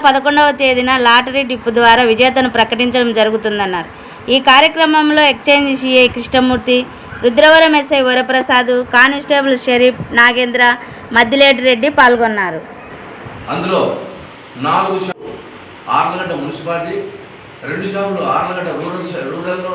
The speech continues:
Speaker 2: రెండు షాపులు, సిరివరం, ఏ, సారీ, ఆ, రుద్రవరం, తర్వాత గోస్పాడులో,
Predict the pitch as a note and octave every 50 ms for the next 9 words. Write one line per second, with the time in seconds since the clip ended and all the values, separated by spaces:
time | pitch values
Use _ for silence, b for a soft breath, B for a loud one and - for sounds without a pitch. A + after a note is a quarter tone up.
0 | F3 D3+ D3 D3+ E3 E3 F3 F3 F3 F3 F3 G3 G3+ G3 - - - - - -
1 | - - - - - - - - F#3 F#3+ G#3+ G#3+ G#3+ G#3+ G#3+ G#3 - C#3+ D3 C#3+
2 | C3 B2+ A#2 A2+ - - - C#3+ D3 C#3+ C3+ G#2 - - - - - - - -
3 | - - C3+ C3+ C3+ C3 B2+ B2+ B2 A#2 G#2 F#2+ F#2+ G2+ G#2 - - - - -
4 | - - - - A2+ A2 C3 C3+ C#3 F#3 G#3 G#3+ A3 A3 A3 - A3+ A3+ A3+ -
5 | - - - - - - - - - - - - - - - - - - - -
6 | - - - - - D#3+ G3 G3 G3 G3 F3+ D3+ - - - - - - - -
7 | - - - - - - - - - - - - - - - - - - - -
8 | - - - - - - - - - - - - - - D3 B2+ B2 D3 F3+ G3
9 | - - F#3+ G3 G3+ G3+ G3+ G3+ G#3+ G#3+ -